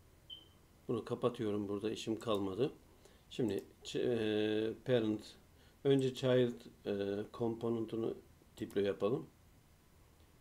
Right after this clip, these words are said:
Daha sonra parent component'ını deploy yaptıktan sonra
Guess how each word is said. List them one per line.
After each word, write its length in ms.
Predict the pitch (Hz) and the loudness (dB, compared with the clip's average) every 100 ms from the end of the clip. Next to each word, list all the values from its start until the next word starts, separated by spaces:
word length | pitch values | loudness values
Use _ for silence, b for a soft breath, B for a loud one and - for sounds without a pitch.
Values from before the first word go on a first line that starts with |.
| - - | -16 0
Daha 200 | 127 113 | 4 4
sonra 280 | - 107 104 | 2 -4 -2
parent 480 | 123 113 113 110 - - - - - - - - - - - - - - - - | 0 2 0 -2 -10 -20 -20 -20 -20 -20 -20 -20 -20 -20 -20 -20 -20 -20 -20 -6
component'ını 800 | 123 117 113 110 104 110 107 104 | -2 0 -2 -4 -4 -4 -6 -4
deploy 240 | 117 110 | -6 -2
yaptıktan 500 | 104 98 120 123 113 | 0 0 -4 -2 -2
sonra 540 | 101 - 95 98 139 | -2 -4 -2 0 -2